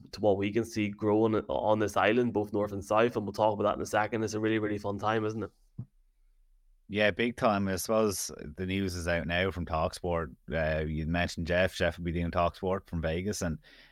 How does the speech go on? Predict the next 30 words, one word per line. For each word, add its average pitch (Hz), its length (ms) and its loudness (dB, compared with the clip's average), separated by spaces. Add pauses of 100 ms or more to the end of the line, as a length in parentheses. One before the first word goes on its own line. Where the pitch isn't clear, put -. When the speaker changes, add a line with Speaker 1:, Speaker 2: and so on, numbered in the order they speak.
Speaker 2:
he'll 85 60 -8
be 87 80 2
alongside 87 440 2
with 85 160 0
us 87 180 -2
as 82 120 -6
well. 90 380 4 (280)
I'm 90 140 -2
excited 95 460 2
to 87 320 2
spend 92 360 0
the 95 60 0
week 92 260 0
with 87 120 -2
you 87 180 0
boys. 90 540 -2 (360)
It'll 87 140 -6
be 87 140 0
mad 92 260 6
again. 90 320 4
It's 87 140 -2
just 117 260 -2
the 117 80 -4
wildest 123 480 4
thing 123 140 2
in 113 80 2
the 104 80 0
world 107 380 4
that, 87 180 0
like, 87 320 -2